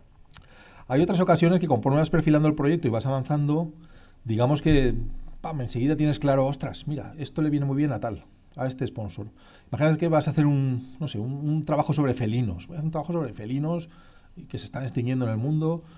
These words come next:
pues mira, Jaguar. Pues me voy, me voy a Jaguar, me voy a entrevistar ahí". Bueno, pues así se empieza. Te vas a una dependencia y preguntas y al final te acaban dando un mail, de un re-,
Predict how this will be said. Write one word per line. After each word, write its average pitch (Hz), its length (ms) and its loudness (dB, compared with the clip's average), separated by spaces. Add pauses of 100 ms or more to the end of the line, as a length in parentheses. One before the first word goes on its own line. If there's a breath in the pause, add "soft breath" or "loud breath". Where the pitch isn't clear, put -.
(140 loud breath)
pues 98 200 -8
mira, 107 240 -4
Jaguar. 98 360 -2 (520)
Pues 104 140 -14
me 110 60 -8
voy, 127 180 -2
me 101 100 -4
voy 117 140 -4
a 120 80 -2
Jaguar, 170 340 -6
me 127 60 -6
voy 107 80 -8
a 107 60 -6
entrevistar 104 360 -10
ahí". 101 240 -10
Bueno, 165 220 -6
pues - 220 -14 (160)
así 113 180 -4
se 123 80 0
empieza. 131 400 -6 (460 loud breath)
Te 113 80 -4
vas 104 180 -2
a 110 60 -2
una 110 600 -4
dependencia 139 720 0
y 190 40 0
preguntas 131 600 -2
y 107 500 -2
al 92 100 -6
final 104 240 -4
te 113 80 -4
acaban 104 260 -4
dando 107 200 -4
un 107 100 0
mail, 131 300 -2
de 127 40 -6
un 113 80 -8
re-, 104 120 -14